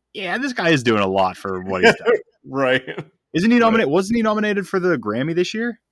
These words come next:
Speaker 2: Is he? Or
Speaker 1: I think
Speaker 2: was he?
Speaker 1: so.
Speaker 2: I don't know.
Speaker 1: And I heard that record was bad.
Speaker 2: Oh, no.
Speaker 1: I, I didn't listen to it,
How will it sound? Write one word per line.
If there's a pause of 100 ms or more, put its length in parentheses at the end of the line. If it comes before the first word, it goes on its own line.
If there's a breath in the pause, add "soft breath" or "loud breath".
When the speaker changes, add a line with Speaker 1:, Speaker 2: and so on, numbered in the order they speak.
(300)
Speaker 2:
Is
he?
Or (760)
Speaker 1:
I
think
Speaker 2:
was
he?
Speaker 1:
so.
Speaker 2:
I (180)
don't
know.
Speaker 1:
And
I
heard
that
record
was
bad. (500)
Speaker 2:
Oh,
no. (560)
Speaker 1:
I,
I
didn't
listen (100)
to
it,